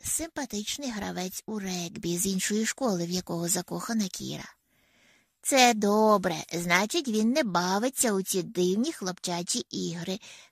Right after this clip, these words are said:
каже Амара. «Що він написав?»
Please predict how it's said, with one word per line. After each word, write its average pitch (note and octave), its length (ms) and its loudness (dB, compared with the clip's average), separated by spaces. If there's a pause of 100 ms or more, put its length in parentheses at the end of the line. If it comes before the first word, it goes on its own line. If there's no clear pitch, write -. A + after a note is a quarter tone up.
каже D#3 360 -10
Амара. E3+ 500 -10 (340)
«Що - 340 -4
він F3+ 220 -2
написав?» F#3 600 -2